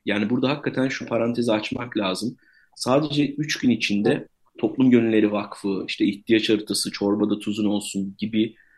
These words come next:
özellikle gönüllü alanında çalışan kurumlar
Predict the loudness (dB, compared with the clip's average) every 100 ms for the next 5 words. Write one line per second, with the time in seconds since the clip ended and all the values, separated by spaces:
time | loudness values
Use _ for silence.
0 | _ 0 0 2 2 2 4 4 4 4
1 | 2 0 -2 -2 -2 -2 -4 -2 0 2
2 | 2 -2